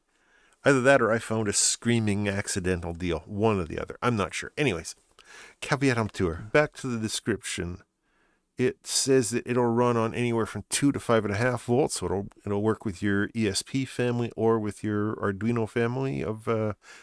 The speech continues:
microcontrollers. Really low current consumption, programmable data rate, internal oscillator. It's got a P G A, a programmable gate array inside it,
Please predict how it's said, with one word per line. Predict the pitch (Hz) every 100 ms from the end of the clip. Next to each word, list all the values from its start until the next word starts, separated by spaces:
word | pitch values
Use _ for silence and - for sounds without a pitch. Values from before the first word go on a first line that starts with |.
| - -
microcontrollers. | 113 - 131 123 - 135 143 147 131 - - _ _ _ _ _ _ _ _ _
Really | 95 92 120 127
low | 110 110
current | 101 - 147 -
consumption, | - - - 147 - - 139 139 139 139 139 113 _ _
programmable | - 98 95 95 90 90 90
data | - 135 127
rate, | 120 127 127 107
internal | 87 - 110 107
oscillator. | 117 - 107 110 110 110
It's | - -
got | - 120 127 - - _ _ -
a | 110 113 110 107 101 _
P | - 135
G | 107 120 113
A, | 90
a |
programmable | - 104 120 117 104 104 107 98 95
gate | 117 123 -
array | 92 92 90
inside | 87 87 - 76 80
it, | 82 -